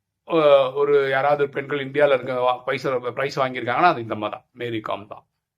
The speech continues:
இவங்களும் நிறைய பெண்களுக்கு வந்து பயங்கர ஊக்க உற்சாகம் கொடுக்குறாங்க. மூணாவது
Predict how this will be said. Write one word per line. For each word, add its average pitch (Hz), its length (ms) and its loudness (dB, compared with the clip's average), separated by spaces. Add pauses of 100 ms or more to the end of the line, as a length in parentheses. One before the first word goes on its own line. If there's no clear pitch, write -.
(960)
இவங்களும் 262 760 4 (240)
நிறைய 139 400 -2
பெண்களுக்கு 127 460 -8
வந்து 110 220 -6 (280)
பயங்கர 107 340 -4
ஊக்க 117 240 -8
உற்சாகம் 107 480 -8
கொடுக்குறாங்க. - 400 -18 (1300)
மூணாவது 139 460 4